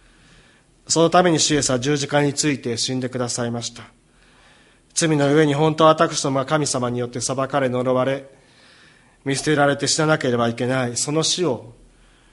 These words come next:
主イエスは代わりに十字架の上で死んでくださったんです。だから、私どもは絶望の叫びを上げて死なずによくなりました。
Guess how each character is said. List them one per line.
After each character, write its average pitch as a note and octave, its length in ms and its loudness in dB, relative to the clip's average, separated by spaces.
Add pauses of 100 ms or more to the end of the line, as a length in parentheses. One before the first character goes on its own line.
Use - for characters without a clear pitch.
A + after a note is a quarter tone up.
(340)
主 - 180 -2
イ B2 60 2
エ A#2 60 0
ス D#3+ 120 0
は C3 80 4
代 B2 140 -6
わ C3 100 4
り C#3 100 -2
に D3+ 360 -2 (360)
十 B2+ 180 -4
字 A#2+ 100 -4
架 B2+ 120 0
の C3 100 0
上 C3+ 80 0
で A#2+ 100 -2
死 C3+ 180 -2
ん C3 60 -2
で C#3 80 -2
く C#3 100 -4
だ C3+ 100 0
さ - 160 -4
っ - 80 -10
た A2+ 120 -8
ん G#2+ 60 -10
で A2 100 -14
す。 - 280 -6 (1160)
だ E3 120 2
か E3 80 2
ら、 D3 80 6
私 D3 360 2
ど D3+ 80 2
も C3+ 80 2
は C3 60 4
絶 D3 260 0
望 D#3+ 140 4
の E3 100 4
叫 D#3+ 280 0
び D#3+ 140 2
を B2+ 60 4
上 A#2+ 60 2
げ A#2+ 140 0
て C3 320 -4 (440)
死 - 160 -6
な C3+ 140 0
ず C#3 140 -4
に B2+ 80 -2
よ C#3 120 -2
く C3+ 100 -8
な A2+ 100 -4
り A2 100 -10
ま A2 120 -12
し - 100 -10
た。 - 120 -20